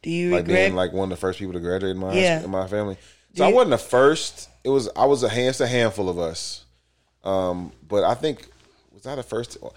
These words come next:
Speaker 2: My family is so big, so I don't even know. I could have been the first in my generation or one of the first. Um, but do I regret it? No, I actually, I, I, my,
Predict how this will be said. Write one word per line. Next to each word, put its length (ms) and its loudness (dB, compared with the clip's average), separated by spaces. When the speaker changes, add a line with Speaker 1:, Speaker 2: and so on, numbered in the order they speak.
Speaker 2:
My 100 -10
family 240 -4
is 80 -6
so 120 -6
big, 280 -6
so 140 -8
I 120 2
don't 180 -4
even 220 -12
know. 280 -10
I 80 -4
could 180 -2
have 80 0
been 120 0
the 60 -4
first 300 -2
in 60 -4
my 140 -2
generation 580 -6
or 140 -4
one 200 -6
of 80 -6
the 80 -8
first. 580 -12
Um, 340 2
but 280 -2
do 100 0
I 80 6
regret 500 2
it? 200 -4
No, 380 2
I 220 4
actually, 680 0
I, 260 -2
I, 60 0
my, 140 -2